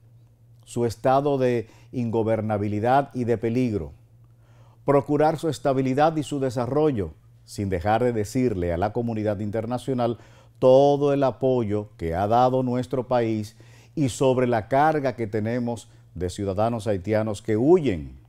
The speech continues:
de la situación precaria y del gran riesgo que corren sus vidas. Analizaremos las declaraciones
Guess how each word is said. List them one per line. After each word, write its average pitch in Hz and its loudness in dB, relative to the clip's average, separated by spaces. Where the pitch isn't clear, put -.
de 90 -6
la 85 -4
situación 104 -2
precaria 110 0
y 117 -4
del 101 -2
gran 113 -2
riesgo 110 -4
que 95 -6
corren 98 -4
sus 87 -10
vidas. 71 -12
Analizaremos 147 0
las 131 -2
declaraciones 123 -2